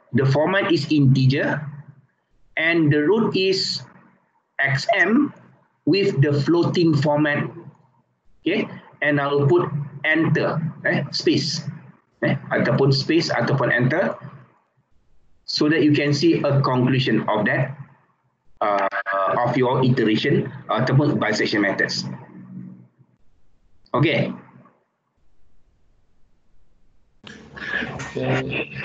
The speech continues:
Speaker 1: Okey, kita tengok, uh, kita tengok kod, uh, matlab, eh. We will see one demonstration of the matlab. So, I will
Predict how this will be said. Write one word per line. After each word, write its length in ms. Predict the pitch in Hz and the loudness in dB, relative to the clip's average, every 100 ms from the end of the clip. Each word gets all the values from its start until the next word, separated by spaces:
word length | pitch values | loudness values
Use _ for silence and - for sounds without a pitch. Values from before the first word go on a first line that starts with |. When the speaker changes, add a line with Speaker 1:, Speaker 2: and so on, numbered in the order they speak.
| - | -4
Speaker 1:
Okey, 120 | - 143 | 0 0
kita 400 | - - 165 160 | 2 0 0 0
tengok, 320 | - 165 170 160 - - - | 0 -2 -8 -16 -20 -20 -10
uh, 240 | 131 131 131 | -4 -2 0
kita 160 | 135 135 | 0 0
tengok 400 | - 170 156 - | 2 0 0 0
kod, 240 | 185 170 - | 2 2 -2
uh, 400 | 143 139 131 131 | -4 -2 0 0
matlab, 400 | 127 135 135 151 170 | 0 0 -2 -4 -4
eh. 60 | 226 - _ _ _ _ _ | -6 -8 _ _ _ _ _
We 240 | - 135 135 | -4 2 2
will 160 | 139 | 2
see 240 | 139 180 180 | 0 2 4
one 320 | 156 151 143 | 4 2 2
demonstration 560 | 143 143 143 147 180 | 2 0 0 0 2
of 160 | 139 131 | 2 2
the 80 | 123 | 2
matlab. 560 | 117 113 131 175 - - - _ _ _ _ _ _ _ _ _ _ _ _ | 0 0 0 -2 -4 -10 -20 _ _ _ _ _ _ _ _ _ _ _ _
So, 240 | - 151 135 | -4 0 0
I 80 | |
will 240 | 135 135 | 2 2